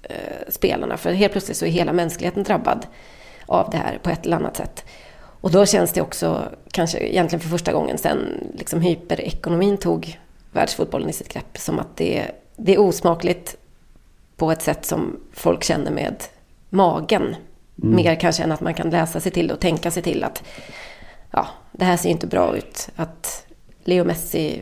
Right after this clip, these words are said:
Speaker 1: tjänar så mycket pengar när, inte vet jag, en sjuksköterska tjänar så och så. Men nu, nu känns det som att det verkligen har blivit någon form av, eh, allmän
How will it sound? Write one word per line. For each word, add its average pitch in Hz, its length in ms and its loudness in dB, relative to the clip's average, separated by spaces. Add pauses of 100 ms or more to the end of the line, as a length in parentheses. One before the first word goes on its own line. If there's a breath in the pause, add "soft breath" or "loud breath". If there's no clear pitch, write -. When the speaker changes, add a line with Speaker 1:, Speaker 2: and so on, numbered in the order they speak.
(120)
Speaker 1:
tjänar - 260 0
så 175 120 -2
mycket 165 200 -4
pengar - 320 -2
när, - 380 -4 (800 loud breath)
inte - 180 -2
vet - 80 0
jag, - 120 2
en 180 80 4
sjuksköterska - 680 0 (520)
tjänar - 400 -2
så - 120 -6
och - 140 -4
så. - 200 -8
Men 190 160 6
nu, 190 220 6
nu 190 280 8
känns 185 160 4
det 170 80 -2
som 180 100 4
att 170 60 2
det 170 60 2
verkligen 170 220 4
har 165 80 2
blivit 170 220 2
någon 170 80 0
form - 260 -2
av, - 240 -4
eh, - 200 -2 (840 loud breath)
allmän 185 840 4